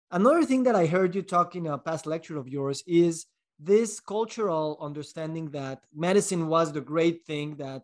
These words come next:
really extended life expectancy. But you were telling everyone that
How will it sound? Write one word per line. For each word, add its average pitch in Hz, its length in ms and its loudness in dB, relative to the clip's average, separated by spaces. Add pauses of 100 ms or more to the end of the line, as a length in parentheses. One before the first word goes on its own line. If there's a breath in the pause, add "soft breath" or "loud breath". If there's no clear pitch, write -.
(160)
really 160 420 6
extended 147 500 0
life 143 240 -4
expectancy. - 760 -12 (260)
But 143 140 -6
you 202 80 6
were 208 100 10
telling 196 460 4
everyone 143 460 0
that 139 160 -8